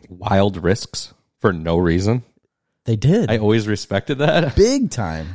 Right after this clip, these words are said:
Speaker 1: Um, but what I liked about it the most was it was so, like, goofy, but serious about it.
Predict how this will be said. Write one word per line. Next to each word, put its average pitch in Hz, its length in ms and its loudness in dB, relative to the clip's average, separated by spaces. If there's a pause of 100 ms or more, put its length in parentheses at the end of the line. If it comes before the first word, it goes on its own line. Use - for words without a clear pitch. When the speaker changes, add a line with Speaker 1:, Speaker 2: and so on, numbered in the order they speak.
(100)
Speaker 1:
Um, 110 500 0
but 123 200 -2
what 120 160 0
I 139 100 2
liked 131 280 -2
about 139 540 0
it 110 200 2
the 92 100 2
most 98 600 -2
was 92 600 -2 (1900)
it 135 120 2
was 127 180 4
so, 123 640 2 (640)
like, 101 360 -2 (800)
goofy, 170 800 4 (960)
but 113 180 0
serious 98 540 2
about 85 280 -2
it. - 140 -10